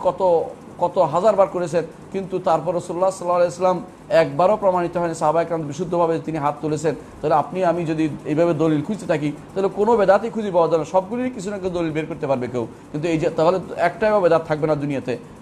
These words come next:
তো বেদাতে প্রদর্শ তাহলে কোনটা বেদাত বলবেন? সবাইরই কিছু না কিছু একটা খুঁজে বের করবে। এই জন্য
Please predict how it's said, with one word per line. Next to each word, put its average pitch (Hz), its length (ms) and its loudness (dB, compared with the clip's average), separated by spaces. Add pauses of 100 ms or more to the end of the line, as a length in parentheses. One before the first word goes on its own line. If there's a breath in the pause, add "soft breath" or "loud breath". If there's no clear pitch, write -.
তো 151 80 0
বেদাতে 175 460 4
প্রদর্শ 175 400 -2
তাহলে 202 300 -6
কোনটা 240 200 0
বেদাত 185 260 2
বলবেন? 160 260 -2 (280)
সবাইরই 180 400 4
কিছু 226 220 -6
না 220 100 -4
কিছু 208 220 -8
একটা 196 180 -2
খুঁজে 170 220 -4
বের 156 140 -2
করবে। 139 220 -2 (260)
এই 156 80 -4
জন্য 196 140 -4